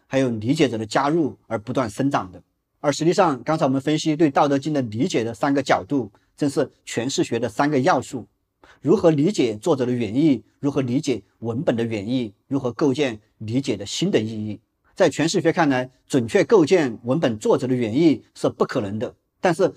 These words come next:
这也并不意味着我们就不可能在某种程度上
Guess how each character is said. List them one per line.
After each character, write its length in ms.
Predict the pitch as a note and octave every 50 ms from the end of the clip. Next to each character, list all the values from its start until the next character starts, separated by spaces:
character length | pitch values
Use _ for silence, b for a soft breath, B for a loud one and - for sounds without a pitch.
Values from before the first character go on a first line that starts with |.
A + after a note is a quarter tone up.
| _ _
这 80 | - G#3+
也 60 | E3
并 200 | - - C4+ A3+
不 80 | D3 C#3
意 180 | C3+ E3 A#3+ C4+
味 180 | A3 E3+ C#3+
着 200 | B2+ C3 A2+ G2+ - _ _
我 80 | - A#2
们 120 | B2+ C3
就 180 | B2 F#3+ E3+ C3 - - _ -
不 60 | -
可 120 | - -
能 80 | B2+ C3
在 160 | D#3 F3+ D3
某 220 | C3 B2 B2+ E3
种 140 | - G3+ C#3
程 200 | - - A#2 A#2+
度 120 | C#3+ F3+ D#3
上 260 | - E3+ C3+ A2